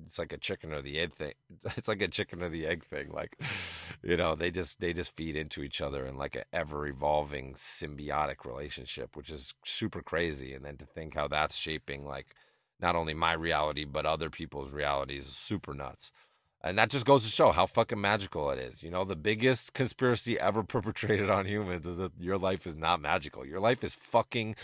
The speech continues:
super magical. No one understands what's going on. It can only be understood on an intuitional level. Um, religion tries to describe it, science tries to describe it, but truly it's like the Tao. It can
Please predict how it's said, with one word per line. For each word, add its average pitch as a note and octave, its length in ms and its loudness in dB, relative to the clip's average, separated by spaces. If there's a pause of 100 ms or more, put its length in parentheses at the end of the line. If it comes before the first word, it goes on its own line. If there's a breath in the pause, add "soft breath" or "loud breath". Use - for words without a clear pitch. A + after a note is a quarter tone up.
(260 loud breath)
super E3+ 460 6
magical. F2+ 560 4
No G#2 180 8
one D#3+ 220 8
understands F2+ 540 0
what's E2+ 100 -4
going E2+ 260 0
on. E2+ 160 4
It E2+ 60 0
can F#2+ 220 -4
only D#3 260 4
be A2 180 2
understood G2 400 0
on E2 120 4
an D2 100 -6
intuitional G2+ 640 0
level. C#2+ 440 2 (600 soft breath)
Um, D2+ 500 0
religion F#2+ 540 0
tries G2 320 4
to G2+ 80 -2
describe F2+ 460 4
it, E2+ 120 -2
science F#2+ 380 2
tries F2+ 280 4
to F#2+ 120 -2
describe F2+ 380 4
it, F2 140 0
but E2 160 -2
truly C#3 460 4
it's G2+ 140 0
like G#2 180 4
the F#2+ 100 0
Tao. E2 400 8
It D2+ 100 -2
can F2+ 160 -2